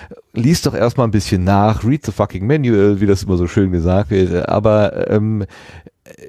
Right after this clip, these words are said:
im Gegenteil, er wurde nicht vor den Kopf gestoßen oder diese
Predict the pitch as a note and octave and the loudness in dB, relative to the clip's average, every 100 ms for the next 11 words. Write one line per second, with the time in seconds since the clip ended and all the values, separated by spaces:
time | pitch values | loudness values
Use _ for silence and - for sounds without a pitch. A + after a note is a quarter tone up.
0 | - - B2 A2 F3+ F#3+ A2+ A2 - G2+ | -18 -8 -8 -4 -6 -2 0 0 0 0
1 | B2+ A2+ A#2 - - _ - F#2+ F#2 B2+ | 0 2 0 -2 -16 _ -2 0 0 -2
2 | - C#3+ C#3+ C#3 B2 - E2+ D#2 D2+ D#2 | -4 -4 0 0 0 -2 -2 -2 -2 -4